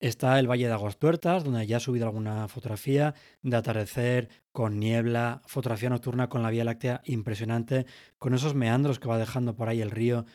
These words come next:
súper bonitos, una zona espectacular. Y ya digo que tanto por el propio taller como por el fin de semana que podéis pasar por esa zona,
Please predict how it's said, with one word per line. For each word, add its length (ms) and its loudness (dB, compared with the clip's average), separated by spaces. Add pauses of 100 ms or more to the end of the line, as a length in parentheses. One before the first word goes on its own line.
(160)
súper 340 -4
bonitos, 540 -2
una 160 -4
zona 320 -4
espectacular. 640 -4 (280)
Y 120 -6
ya 100 4
digo 260 0
que 260 -2 (260)
tanto 300 0
por 120 2
el 80 0
propio 300 0
taller 460 -2
como 260 0
por 180 -2
el 160 0
fin 160 0
de 60 0
semana 280 2
que 100 -10
podéis 200 2
pasar 220 -4
por 100 -2
esa 100 -6
zona, 320 -2